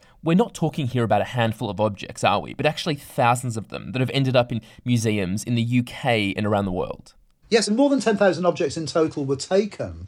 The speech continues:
Speaker 2: So much of this is about what's in the storerooms. This isn't about what's on display in museums. We're talking about objects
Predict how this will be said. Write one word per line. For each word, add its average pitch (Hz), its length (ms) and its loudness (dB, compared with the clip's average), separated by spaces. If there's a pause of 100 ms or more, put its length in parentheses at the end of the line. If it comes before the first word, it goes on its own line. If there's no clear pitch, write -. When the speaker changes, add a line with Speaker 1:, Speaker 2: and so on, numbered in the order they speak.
(160)
Speaker 2:
So 202 340 6
much 208 240 -4
of 190 100 -4
this 156 240 0
is 147 120 -2
about 139 340 -2
what's 135 260 0
in 127 120 -4
the 120 60 -4
storerooms. 90 840 -6 (500)
This 180 260 4
isn't 196 380 -6
about 135 540 -2
what's 117 240 -6
on 120 160 -6
display 127 480 -4
in 117 100 -6
museums. 135 800 0 (400)
We're 151 140 2
talking 175 420 2
about 139 320 0
objects - 680 -6